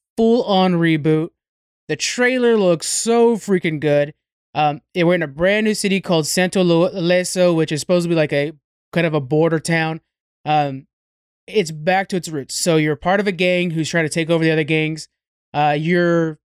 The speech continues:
bad guys, but with a little bit of a good bend to yourselves. Um, there are now distinct gangs again. So, like, hey, these guys are good for car runners. These guys are, and you're, like, taking 'em out and trying to control ci-, the city one block at a time.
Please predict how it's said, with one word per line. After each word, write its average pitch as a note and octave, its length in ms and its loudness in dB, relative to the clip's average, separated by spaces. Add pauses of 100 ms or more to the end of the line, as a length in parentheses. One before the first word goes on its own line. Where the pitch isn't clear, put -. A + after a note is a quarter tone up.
(800)
bad A3 320 -2
guys, G3+ 340 0
but F3 160 0
with E3+ 140 -2
a E3+ 60 2
little G3+ 320 2
bit F#3+ 120 2
of F3+ 80 2
a F3 80 0
good E3 200 0
bend D#3+ 260 -2
to D#3+ 180 -4
yourselves. D3+ 560 -4 (480)
Um, D3 340 0 (160)
there F3+ 260 -2
are G3+ 360 4
now F3 260 0
distinct E3 460 -4
gangs F#3+ 340 0
again. F3 360 -2
So, E3 160 -2
like, C#3+ 200 0
hey, D#3+ 160 0
these D#3 160 -2
guys D#3+ 340 0
are D3 160 -2
good C#3+ 280 -2
for D3 200 -6
car F3 280 -2
runners. E3 420 0 (360)
These E3+ 180 0
guys E3 320 0
are, D#3+ 80 0
and D#3+ 280 -2
you're, E3 80 4
like, D#3+ 160 0
taking F3 280 -4
'em E3+ 60 2
out E3 120 0
and D#3 100 -8
trying D#3 160 -2
to D3+ 60 -6
control D3 340 -8
ci-, G3 200 -4
the E3+ 140 -6
city G#3 380 0
one D#3+ 340 -6
block D3 240 -4
at C#3 100 -2
a C#3+ 40 -6
time. E3 380 -6